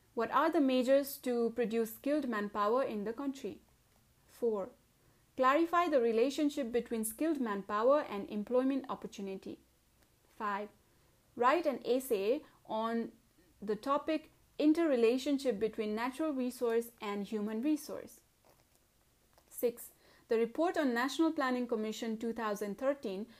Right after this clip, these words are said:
shows that the poverty of Nepal has decreased to twenty-three point eight percent. Why is poverty decreasing in Nepal? Give reasons.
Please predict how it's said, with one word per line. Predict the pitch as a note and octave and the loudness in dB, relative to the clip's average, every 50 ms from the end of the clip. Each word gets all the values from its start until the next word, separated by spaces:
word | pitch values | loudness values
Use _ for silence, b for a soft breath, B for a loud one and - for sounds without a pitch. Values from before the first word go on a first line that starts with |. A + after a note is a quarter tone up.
| B B | B B
shows | - - - C#4 D4 D#4 C#4 - | -4 4 6 8 8 8 6 2
that | B3 A3+ G3 | 0 -2 0
the | G#3+ | -2
poverty | G3+ - B3+ C4+ D4+ D4 E4 E4+ E4 E4 D#4+ | -2 0 2 2 4 4 2 0 2 2 2
of | C4+ A3 - | 2 2 -2
Nepal | A#3 G#3+ G#3 - A#3 A#3 A#3+ A#3+ | -6 -6 -2 0 2 2 2 2
has | A3+ A3+ G#3 G3 | 0 -4 -4 -4
decreased | G3+ G#3+ A3 A3 - B3+ C#4 D4 D4 C#4+ - - | -4 -4 -6 -4 -2 0 0 2 0 0 -4 -6
to | A#3+ | -8
twenty-three | A3 A3+ C4 C#4 D4 C#4+ D#4+ D#4 - D#4+ E4+ E4 | -4 -2 0 0 0 0 0 0 2 2 2 2
point | E4+ C4+ A3+ G#3+ - - | 2 -2 -4 -6 -6 -4
eight | - B3+ C4+ C4+ - - | -2 -2 -2 -2 -4 -6
percent. | A#3 G#3+ G#3 - G3 F3 - - - - _ _ b b b b b b b b b b | -6 -4 -4 -6 -8 -10 -10 -12 -14 -18 _ _ b b b b b b b b b b
Why | B3 B3 C4+ D4 D#4+ | 4 4 6 6 6
is | D4+ - B3+ A#3+ A#3+ | 6 4 4 2 2
poverty | - - B3 A#3+ A#3 A#3 A#3 A#3+ B3+ B3 | 4 4 6 6 6 4 2 0 0 -2
decreasing | G#3+ G#3 A3 A3 - A3+ B3 B3 A#3+ B3 A3+ | -2 -2 -4 -2 -2 -2 -2 0 0 0 0
in | G3+ F#3+ F3+ | 0 -2 -4
Nepal? | F#3 F#3 F3+ - G#3 G3 F#3+ F3+ - - _ _ - | -6 -8 -8 -6 -4 -4 -4 -4 -8 -12 _ _ -8
Give | - G#3 G#3 G3 - | -4 -2 -2 -2 -2
reasons. | G#3+ G#3+ A3 G#3+ A3 G3+ F3 G3 - - | -2 -2 -2 -2 -4 -8 -10 -12 -14 -16